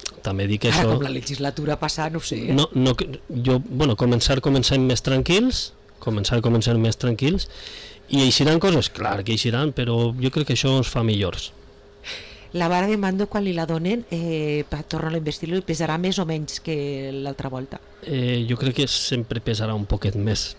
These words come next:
Speaker 1: perquè <laughs> com tens quatre anys de bagatge, eh, ho has de fer millor que estos quatre anys, i,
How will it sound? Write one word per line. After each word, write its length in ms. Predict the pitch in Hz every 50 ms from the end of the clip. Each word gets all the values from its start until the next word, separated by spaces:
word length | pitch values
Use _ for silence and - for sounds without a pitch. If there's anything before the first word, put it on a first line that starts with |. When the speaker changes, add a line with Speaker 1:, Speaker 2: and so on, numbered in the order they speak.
| - -
Speaker 1:
perquè 400 | 113 98 98 - - 113 98 - -
<laughs> 160 | 139 113 -
com 160 | - 117 110 104
tens 320 | - 117 117 117 - -
quatre 400 | - 127 110 113 - 113 120 113
anys 320 | 113 117 117 107 - -
de 160 | - 123 113 110
bagatge, 460 | 104 101 113 123 117 123 135 147 156 - - - - - - - - - - - - - - - -
eh, 240 | - 120 117 113 113
ho 160 | 107 104 113
has 80 | 110 -
de 80 | 113
fer 160 | - - 107 98
millor 460 | 98 104 98 95 110 123 117 104 95
que 160 | - - 104
estos 240 | - - 104 - -
quatre 400 | - - 98 101 110 98 98 110
anys, 300 | 127 123 101 - - - -
i, 140 | 101 95